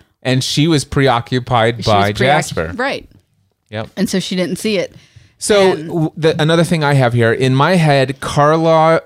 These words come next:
Speaker 1: Carlisle's kind eyes did not judge me.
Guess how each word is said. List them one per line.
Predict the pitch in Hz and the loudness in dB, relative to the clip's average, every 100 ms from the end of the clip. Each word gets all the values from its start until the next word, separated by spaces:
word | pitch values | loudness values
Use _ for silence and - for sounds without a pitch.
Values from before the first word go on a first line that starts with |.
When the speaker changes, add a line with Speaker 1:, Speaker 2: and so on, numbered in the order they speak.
| - | -4
Speaker 1:
Carlisle's | 160 160 175 170 165 160 | 0 2 4 2 2 0
kind | - - 135 139 143 147 143 - | -4 -4 0 2 0 0 -4 -4
eyes | 120 117 110 110 110 | 0 0 2 0 -2
did | 123 107 120 131 135 127 | -10 -4 2 2 2 -2
not | 120 117 - | -2 -2 -4
judge | 110 113 104 98 | -2 0 0 -2
me. | 90 90 | -4 -6